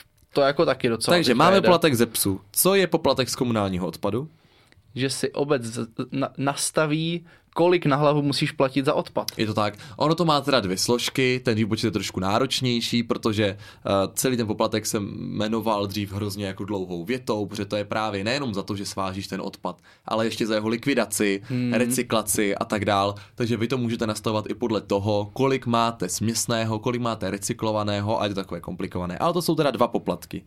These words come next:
Speaker 2: Je jich víc. Jaký ještě bys znal?
Speaker 1: Je jich víc. Máme je v Brně, předpokládám.
Speaker 2: Ano.
Speaker 1: No.
Speaker 2: Ne všechny, ale většinu z nich jsou v Brně.
Speaker 1: Ne všechny.
Speaker 2: Mhm. Máš dva.
Speaker 1: Jako, když jsme řešili ty psy, že jsou hluční a otravní,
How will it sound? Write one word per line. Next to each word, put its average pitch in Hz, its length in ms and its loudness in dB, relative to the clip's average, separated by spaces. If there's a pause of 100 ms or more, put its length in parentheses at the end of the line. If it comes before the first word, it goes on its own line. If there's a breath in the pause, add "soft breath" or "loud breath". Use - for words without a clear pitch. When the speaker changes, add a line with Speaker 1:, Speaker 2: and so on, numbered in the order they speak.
(200 soft breath)
Speaker 2:
Je 98 180 2
jich 147 180 2
víc. 117 340 -2 (280)
Jaký 127 440 -2
ještě 117 480 -4
bys 107 340 -6
znal? 98 280 -2 (200)
Speaker 1:
Je 131 140 2
jich 165 160 2
víc. 117 380 -4
Máme 160 300 4
je 196 80 6
v 170 40 -2
Brně, 143 280 4
předpokládám. 110 680 2
Speaker 2:
Ano. 107 180 0 (1200 soft breath)
Speaker 1:
No. 113 420 0
Speaker 2:
Ne 170 140 4
všechny, 160 340 2
ale 110 160 2
většinu 123 280 -2
z 117 40 -4
nich 113 120 -8
jsou 117 120 -4
v - 20 -10
Brně. 107 160 -4
Speaker 1:
Ne 143 140 2
všechny. 113 520 -2
Speaker 2:
Mhm. 107 320 -6 (160)
Máš 139 200 -2
dva. 123 200 0 (280)
Speaker 1:
Jako, 147 380 4 (480 loud breath)
když 156 380 2
jsme 185 200 2
řešili 175 320 2
ty 175 120 2
psy, 170 220 0
že 160 80 2
jsou 135 200 2
hluční 143 480 2
a 127 100 2
otravní, 139 580 2